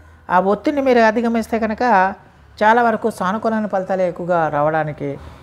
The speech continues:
ఆ, ఉద్యోగం నుంచి కూడా మీకు మంచి ప్రశంసలు అందడానికి ఎక్కువగా అవకాశం ఉంటుంది.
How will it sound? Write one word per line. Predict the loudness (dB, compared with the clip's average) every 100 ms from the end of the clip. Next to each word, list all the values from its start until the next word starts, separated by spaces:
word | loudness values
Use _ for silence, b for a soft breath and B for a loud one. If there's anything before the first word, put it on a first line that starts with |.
| B -16 -6
ఆ, | -4 -2
ఉద్యోగం | -2 0 4 4 2
నుంచి | -2 -4
కూడా | -2 -2
మీకు | -2 -4
మంచి | -6 -8
ప్రశంసలు | -8 -8 -8 -8 -4 -4
అందడానికి | -4 -4 -4 -4 -6
ఎక్కువగా | -4 -4 -4
అవకాశం | -4 -6 -8
ఉంటుంది. | -12 -10